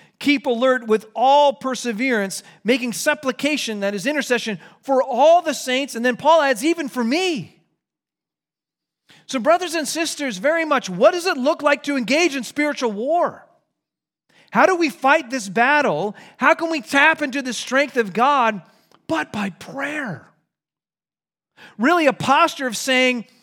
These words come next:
"Lord, I can't do it. I need you to do it, so I'm gonna stop doing and start asking." And we know this as we're engaged in ministry. I mean, we're preaching the word. We're sharing the gospel. We're discipling our kids.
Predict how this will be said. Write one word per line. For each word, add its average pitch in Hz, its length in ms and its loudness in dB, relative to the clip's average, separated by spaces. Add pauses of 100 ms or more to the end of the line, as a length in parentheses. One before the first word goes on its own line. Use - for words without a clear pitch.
(320)
"Lord, 285 240 4
I 262 100 8
can't 320 480 0
do 285 160 0
it. 294 100 2
I 262 180 2
need 277 320 -2
you 349 140 2
to 311 120 -4
do 269 200 -2
it, - 80 -6
so 277 100 -2
I'm 269 80 -2
gonna 262 160 -2
stop 277 400 2
doing 294 420 0 (160)
and 220 160 -2
start 269 240 2
asking." 214 600 -2 (2000)
And 277 120 0
we 339 100 0
know 302 300 2
this 302 180 -6
as 247 140 -10
we're 262 120 0
engaged 233 380 -4
in 226 80 -8
ministry. 220 480 -4
I 160 60 0
mean, 196 160 -2
we're 233 100 2
preaching 226 500 -6
the 226 80 -6
word. 220 440 -4 (220)
We're 208 120 -2
sharing 247 320 -2
the 240 80 -4
gospel. 220 580 -2 (160)
We're 226 120 -2
discipling 254 500 -2
our 220 80 0
kids. 269 380 -2